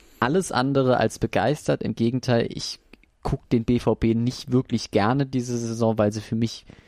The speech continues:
keineswegs Bundesligaspiele zeigen, in denen sie mich überzeugen, in dem sie zeigen, äh, dass sie zu Recht Tabellenzweiter sind und so unangefochten Tabellenzweiter sind.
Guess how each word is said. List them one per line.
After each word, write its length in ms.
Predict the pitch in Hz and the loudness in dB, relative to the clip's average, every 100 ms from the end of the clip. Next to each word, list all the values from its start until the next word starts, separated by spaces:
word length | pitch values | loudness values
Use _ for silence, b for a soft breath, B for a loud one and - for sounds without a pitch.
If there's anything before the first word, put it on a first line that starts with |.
| b b b b b b _ _ - | b b b b b b _ _ -14
keineswegs 720 | - 113 127 139 - 123 - - | -4 0 2 0 0 -2 -2 -4
Bundesligaspiele 840 | 135 135 123 120 117 - 120 117 | -2 -2 -2 0 0 0 -2 -2
zeigen, 380 | - 110 110 110 | 0 0 0 0
in 140 | 107 | -2
denen 180 | 110 107 | 0 0
sie 300 | 107 104 107 160 - _ - | 2 0 -2 -10 -20 _ -6
mich 180 | 113 - | -6 -2
überzeugen, 720 | 110 104 - 113 120 143 135 | 0 0 0 2 4 2 0
in 160 | 113 104 | -2 0
dem 200 | 110 110 | 0 0
sie 120 | 104 | -6
zeigen, 540 | - 107 107 117 117 B B B B _ - | -2 2 2 2 -2 B B B B _ -4
äh, 340 | 101 101 101 - | 2 4 4 2
dass 200 | 107 - | -4 -2
sie 340 | 101 98 107 - - _ - - | 0 0 -2 -8 -20 _ -20 -20
zu 240 | - - 123 | -12 -6 -2
Recht 640 | - 135 - - - - - - | 0 0 -2 -10 -14 -16 -18 -4
Tabellenzweiter 800 | 120 - 110 113 110 107 139 123 | 0 2 2 2 2 2 2 0
sind 260 | 117 120 | -2 -4
und 100 | 120 | -4
so 120 | 113 | -2
unangefochten 1200 | 110 165 190 202 - 107 113 113 - 113 - - 101 | 0 0 0 0 -2 -2 0 -2 0 -4 -4 -4 -2
Tabellenzweiter 840 | 101 98 87 101 - 95 95 98 | 0 2 0 0 0 0 2 0
sind. 260 | 104 104 | 0 0